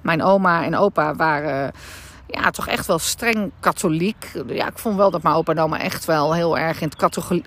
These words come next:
katholieke geloof zaten. Dus toen mijn oma overleed, had mijn opa daarna niet meer zoveel om voor te leven. En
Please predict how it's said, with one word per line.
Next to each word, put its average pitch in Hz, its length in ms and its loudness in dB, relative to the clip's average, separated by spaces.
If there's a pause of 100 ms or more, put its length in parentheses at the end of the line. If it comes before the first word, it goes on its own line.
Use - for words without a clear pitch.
katholieke 185 480 0
geloof 175 300 4
zaten. 214 220 2
Dus 226 160 -2 (480)
toen 277 140 6
mijn 240 180 4
oma 302 400 4
overleed, 196 840 0 (400)
had 247 100 -2
mijn 277 180 4
opa 247 320 2
daarna 208 280 4
niet 226 320 -2
meer 214 140 -2
zoveel 214 320 2
om 196 120 0
voor 190 160 0
te 190 160 -2
leven. - 440 0
En 190 200 2